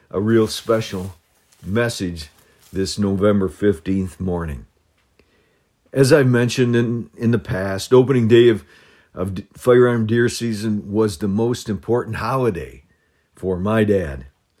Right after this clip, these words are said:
No matter the work routines we had on the farm, this morning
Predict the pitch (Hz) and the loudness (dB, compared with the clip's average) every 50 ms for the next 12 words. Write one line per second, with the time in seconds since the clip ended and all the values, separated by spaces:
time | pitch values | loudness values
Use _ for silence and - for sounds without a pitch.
0 | _ _ _ _ _ - _ - 107 117 123 127 127 131 131 127 135 127 127 127 | _ _ _ _ _ -14 _ 0 2 4 6 6 8 8 6 6 6 6 6 4
1 | 120 120 127 127 123 - 131 123 110 - - 127 127 123 127 123 107 107 110 101 | 6 4 4 4 2 -2 -6 -6 -6 -6 -6 -6 -4 -4 -4 -4 -4 -4 -4 -4
2 | 92 92 107 110 117 117 117 113 107 101 - - 110 107 110 113 113 113 117 117 | -2 0 0 0 0 0 -2 -4 -6 -6 -8 -10 -8 -8 -6 -6 -6 -6 -6 -8
3 | 113 _ _ _ _ _ _ _ _ _ - 98 107 139 156 - - - 110 98 | -10 _ _ _ _ _ _ _ _ _ -6 2 2 4 4 2 0 -2 -2 -2
4 | 92 92 90 87 87 90 90 | -2 -4 -6 -8 -8 -10 -12